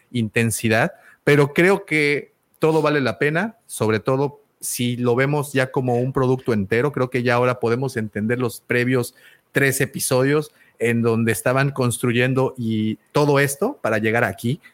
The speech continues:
y creo que fue un muy, muy interesante desenlace. Una de las mejores comparaciones que pude escuchar esta semana fue que es algo, este episodio fue muy similar al episodio cinco, al, al, al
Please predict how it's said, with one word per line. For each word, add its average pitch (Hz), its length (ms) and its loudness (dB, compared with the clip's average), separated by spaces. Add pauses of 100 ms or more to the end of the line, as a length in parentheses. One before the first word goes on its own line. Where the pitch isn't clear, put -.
(240)
y 113 120 -4
creo 123 260 0
que - 100 -2
fue 127 380 0
un 127 480 0
muy, 135 400 2
muy 131 220 0
interesante 120 800 0
desenlace. 143 600 2 (440)
Una 233 260 4
de 208 100 6
las 151 160 2
mejores 175 640 2
comparaciones 139 880 2
que 120 120 0
pude 147 240 2
escuchar 143 560 0 (240)
esta 139 260 2
semana 135 440 2
fue 139 360 0 (280)
que 127 320 0
es 147 280 -2 (140)
algo, 156 560 2
este 160 220 -2
episodio 151 400 0
fue 156 140 0
muy 151 200 2
similar 139 420 2
al 139 120 2
episodio 123 460 0
cinco, 139 640 0
al, 107 280 -2
al, 104 280 -2
al 101 400 -4